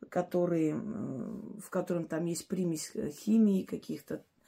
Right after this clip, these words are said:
человеческих, э, таких, знаете, эм, изобретений.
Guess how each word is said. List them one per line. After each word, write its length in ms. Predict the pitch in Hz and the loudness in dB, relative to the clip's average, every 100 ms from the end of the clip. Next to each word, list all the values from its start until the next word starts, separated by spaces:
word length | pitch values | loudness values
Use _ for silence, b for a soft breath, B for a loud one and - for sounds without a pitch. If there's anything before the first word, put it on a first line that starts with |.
| b b | b b
человеческих, 1040 | - 214 214 214 202 180 160 - 156 147 - | 8 10 10 8 6 2 0 -2 -4 -4 -4
э, 300 | 160 156 - | -2 -2 -4
таких, 320 | - - 147 | -6 -8 -6
знаете, 500 | 147 175 175 160 151 - - - _ _ _ _ _ _ _ _ _ _ _ _ _ _ _ _ b b b b b b _ | -2 -2 -2 -2 -4 -6 -20 -20 _ _ _ _ _ _ _ _ _ _ _ _ _ _ _ _ b b b b b b _
эм, 960 | 151 151 147 147 143 143 151 214 - - _ _ _ _ _ - - _ _ _ - | -6 -4 -4 -6 -8 -8 -10 -14 -16 -20 _ _ _ _ _ -20 -20 _ _ _ 0
изобретений. 920 | 185 196 185 196 196 190 160 147 151 | 6 8 8 6 8 8 8 2 -4